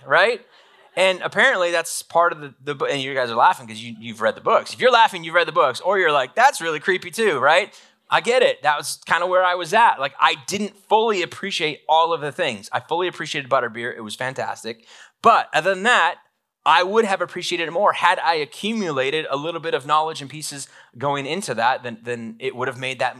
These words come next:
more ex-, more, uh, of an experience than it, what it currently was. And yet it still was something. I carried nothing in, or, you know, the absence of things with me. So the absence of, of something can affect us, or the experience of something can, uh,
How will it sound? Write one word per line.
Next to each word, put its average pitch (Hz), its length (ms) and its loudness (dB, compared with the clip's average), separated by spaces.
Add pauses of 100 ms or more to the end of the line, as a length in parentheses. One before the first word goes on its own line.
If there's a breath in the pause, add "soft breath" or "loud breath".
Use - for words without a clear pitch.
(140)
more 123 360 -2
ex-, - 320 -10
more, 143 580 -4 (320 loud breath)
uh, 131 180 4
of 135 100 -2
an 147 100 -2
experience 160 500 -4
than 147 100 -8
it, 131 80 -4
what 123 320 -4
it - 120 -4
currently 143 280 -6
was. 160 240 -2
And 113 100 -10
yet 127 220 -6
it 127 120 -14
still 139 480 -8
was 127 320 -4
something. 175 360 -8
I 110 60 -2
carried 170 640 -6 (320 soft breath)
nothing 170 600 0
in, 131 320 -8
or, 127 400 -2
you 120 160 -8
know, 110 100 -4
the 123 120 -6
absence 147 380 0
of 120 100 -16
things 123 220 -10
with 110 140 -10
me. 110 80 -12
So 110 100 -10
the 117 140 -6
absence 160 500 0
of, 156 140 -8
of 143 240 -4
something 160 300 -8
can 170 100 -10
affect 160 320 -4
us, 180 240 -8 (400 soft breath)
or 202 300 4
the 202 80 -6
experience 220 440 -4
of 131 120 -12
something 117 320 -8
can, 107 320 -14
uh, 107 100 -6